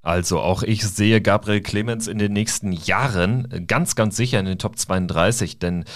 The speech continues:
wenn du auf der Pro Tour so konstant agierst und dich immer dann darüber für die Majors qualifizierst, dann kannst du da eigentlich nicht rausfallen.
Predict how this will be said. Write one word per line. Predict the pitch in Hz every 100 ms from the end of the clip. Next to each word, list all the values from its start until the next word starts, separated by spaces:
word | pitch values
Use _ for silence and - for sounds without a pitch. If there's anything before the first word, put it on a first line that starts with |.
| - - -
wenn | 101
du | 107
auf | 80 101 -
der | - 98 92 90 -
Pro | - - 156
Tour | - 90 80
so | 80
konstant | 101 98 92 - 117 143 92
agierst | 85 90 92 - 85
und | 87
dich | 90 -
immer | 113 139 131
dann | 95 101 110 92 92
darüber | 107 117 107 104
für | - 104
die | 98
Majors | 92 104 107 98 -
qualifizierst, | 92 92 98 90 - 113 92 85
dann | 82
kannst | 104 113 -
du | -
da | 90
eigentlich | 67 95 92
nicht | 90 85 85
rausfallen. | 92 - 78 60